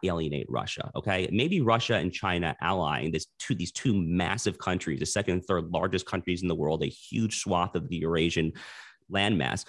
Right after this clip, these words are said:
maybe that's not a good thing. And maybe it's actually prudent to try to soberly try to get Russia somewhat within our more sphere of influence,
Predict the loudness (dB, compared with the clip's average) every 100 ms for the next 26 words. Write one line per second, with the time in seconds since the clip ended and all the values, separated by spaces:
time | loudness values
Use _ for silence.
0 | -2 2 4 4 2 4 4 4 2 0
1 | -2 -2 -12 -10 0 2 4 2 2 2
2 | 0 -4 -4 2 2 2 -2 -6 -2 0
3 | 0 -2 -2 2 2 2 0 0 0 -2
4 | -2 -2 0 2 0 0 -2 0 2 2
5 | 0 0 0 2 0 0 -2 -4 -2 -2
6 | 0 -2 -2 -2 -2